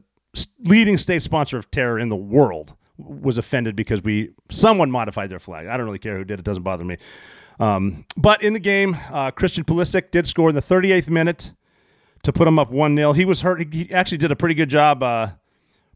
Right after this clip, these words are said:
playing with the pain, 'cause I think he took a shot to the guts from the keeper, but scored it. He went out. The U S A played with ten instead of eleven for a while, and then they did sub him out at the half.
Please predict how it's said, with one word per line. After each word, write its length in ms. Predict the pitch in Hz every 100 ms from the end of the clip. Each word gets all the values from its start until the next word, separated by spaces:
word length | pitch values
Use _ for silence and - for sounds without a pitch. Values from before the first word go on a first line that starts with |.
| -
playing 260 | 175 165 147
with 80 |
the 80 | 139
pain, 280 | - 151 143
'cause 120 | 123
I 40 | 117
think 180 | 151
he 60 | 143
took 240 | - 160
a 140 | 127 104
shot 300 | - 160 135
to 60 | 113
the 80 |
guts 340 | 110 107 135 -
from 160 | 127
the 140 | 113 101
keeper, 440 | - 185 180 175 _ _ _ _ -
but 180 | 135
scored 320 | - 175 208 233
it. 120 | -
He 240 | 160 160 123 _ - -
went 240 | 151 185
out. 140 | 180 175
The 80 | 160
U 120 | 175
S 80 | 165
A 100 | 165
played 160 | 170
with 120 | 151 -
ten 220 | 165 170
instead 220 | 147 156
of 60 | 131
eleven 400 | 127 147 151 147
for 180 | 139
a 60 | 135
while, 360 | 127 131 127 131
and 100 | 127
then 120 | 123
they 80 | 123
did 200 | 135 131
sub 240 | 147 131
him 120 | 123
out 140 | 113 104
at 60 |
the 60 | 95
half. 260 | 127 143